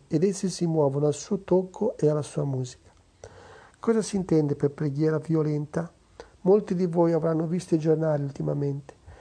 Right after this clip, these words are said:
Un famoso attore del cinema è stato rapito da un gangster chiamato Verappan.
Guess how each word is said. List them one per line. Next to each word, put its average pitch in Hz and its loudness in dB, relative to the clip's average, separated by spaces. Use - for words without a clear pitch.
Un 160 0
famoso 180 4
attore 147 4
del 139 0
cinema 147 -6
è - -6
stato 165 -2
rapito 180 -2
da 160 -2
un 147 -2
gangster 151 -2
chiamato 147 -2
Verappan. 139 0